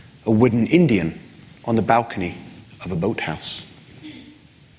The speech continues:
An oversized, metallicized Hummer parked on the side of a road. These outlandish objects all belong literally to another place,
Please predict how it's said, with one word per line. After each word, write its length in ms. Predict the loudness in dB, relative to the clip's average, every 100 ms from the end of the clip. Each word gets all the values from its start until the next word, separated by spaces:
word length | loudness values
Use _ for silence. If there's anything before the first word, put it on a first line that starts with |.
| -20 -20 -20 -20 -20 -20 -20 -14 0
An 120 | 0 4
oversized, 840 | 4 4 2 2 -2 -4 -6 -8 -16 -20 -6
metallicized 920 | -4 -4 -2 0 0 0 0 -2 -4
Hummer 380 | -8 -4 -4 -4 -10 -20 -20 -20 -6
parked 400 | 0 0 0 -8
on 80 | -4
the 80 | -2
side 360 | -2 -2 -4 -6
of 100 | -6
a 140 | -4
road. 280 | -2 -4 -8 -14 -20 -20 -20 -20 -20 -20 -20 -20 -20 -20 -20 -20 -20 -6 2
These 200 | 4 4
outlandish 640 | 2 4 2 2 -2 -2 0
objects 480 | 2 2 0 0 4
all 180 | 4
belong 360 | 6 6 8 8
literally 600 | 6 6 4 0 0 -2
to 180 | 0 2
another 260 | 2 0 -4
place, 640 | -4 -4 -4 -4 -6